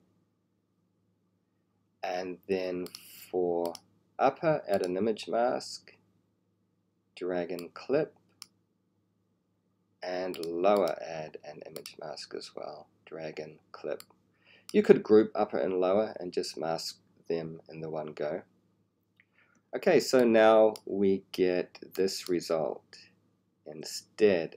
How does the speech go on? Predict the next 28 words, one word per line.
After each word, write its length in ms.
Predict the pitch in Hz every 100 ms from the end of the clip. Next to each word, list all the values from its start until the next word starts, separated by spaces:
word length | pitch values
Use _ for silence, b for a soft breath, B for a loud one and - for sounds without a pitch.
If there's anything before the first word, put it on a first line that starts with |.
| -
and 200 | 82 80
if 180 | - -
we 140 | 82 _
turn 380 | - 87 85 82
on 220 | 80 80 80
the 140 | 78 78
original, 520 | 80 95 120 135 139
you 120 | 107
can 160 | 131 147
see 280 | - 185 175
the 100 | 120
subtle 380 | - 107 - 98
difference 500 | 127 - 104 - -
there. 260 | 80 78
So, 480 | 73 - 98 90 90 - b b b b b b _ -
uh, 520 | 98 104 104 104 104 104
with 120 | 135
the 80 | 175
first 400 | - 175 185 -
one, 360 | 185 185 180
the 380 | 170 127 120 113 -
area 480 | 107 110 117 117 117
stays 560 | - - 90 90 -
the 140 | - 92
same. 420 | - 87 101 101
I 80 | 80
think 480 | - 92 98 98
I'm 180 | 90 90